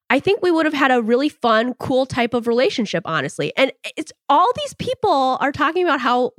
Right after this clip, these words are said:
great of a person Shane is, which clearly Netflix, whoever is editing the show, kinda wants us to think he's a bit of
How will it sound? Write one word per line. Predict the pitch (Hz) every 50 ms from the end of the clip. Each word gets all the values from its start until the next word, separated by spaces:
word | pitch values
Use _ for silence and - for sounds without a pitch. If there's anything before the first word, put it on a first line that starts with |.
| 202 -
great | 208 196 208 214 254 269
of | 254 262
a | 233
person | - - - 262 - - 240 214 202
Shane | - 220 196 190 185 165
is, | 151 131 110 101 - - _ _ - _ _ _ _ -
which | 247 277 277 - - - - - - - _ _ _ _ _
clearly | - - 330 302 330 339 359 370 381 381 370 359 311
Netflix, | 285 262 254 - _ - 285 285 277 - - - - -
whoever | 269 240 233 247
is | 240 247 214 -
editing | - 226 254 269 285 285 285 277
the | 262 247
show, | - - - 240 208 208 214 233 247 277 294 - _ _ _ _ _ _ _ _ _ _ _ _ _ -
kinda | 262 254 254 226
wants | 175 165 160 160 190 208 -
us | 233 233 - - - -
to | - 214
think | - 190 180 190 190
he's | - 214 208 185 185 - -
a | - 180
bit | 175 - 180 175 180
of | 185 175 170 190 -